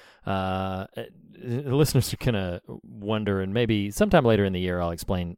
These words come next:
what I'm doing, but I'm still trekking my way through, uh, Stephen King's material. So, uh, you know, rereading many of his books,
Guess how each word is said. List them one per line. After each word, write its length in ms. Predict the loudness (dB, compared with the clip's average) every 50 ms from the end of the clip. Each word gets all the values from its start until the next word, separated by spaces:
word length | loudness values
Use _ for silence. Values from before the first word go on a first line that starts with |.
| _
what 160 | -4 -4 -2 -2
I'm 120 | -4 -8
doing, 240 | -8 -10 -10 -10 -10
but 160 | -12 -14 -14 -16 -20 -20 -20 -6 -2
I'm 80 | -2 2
still 160 | 4 4 6
trekking 260 | 6 6 4 4 4
my 120 | 2 2 4
way 140 | 4 4 4
through, 440 | 2 2 2 2 2 2 0 -2 -4 -10 -20 -20 -8 -4
uh, 200 | -2 -2 0 -2
Stephen 320 | 0 2 4 4 4 2
King's 320 | 0 0 0 0 0 0 -2
material. 500 | -4 -4 -2 -4 -4 -4 -4 -6 -8 -10
So, 320 | -8 -2 0 0 2 2 0
uh, 60 | -2 -6 -8
you 120 | -8 -8 -6
know, 180 | -6 -8 -8 -10
rereading 920 | -16 -20 -16 -10 2 6 6 8 8 8 6 4 4 2 2 0 -2 -4 -6 -10 -20 -20 -20 _ _
many 340 | -2 2 2 4 4 4 4
of 100 | 2 2
his 580 | 2 0 0 2 2 0 -2 -4 -6 -8 -8 -12 _ -18
books, 580 | 2 6 6 8 8 6 2 -2 -4 -4 -6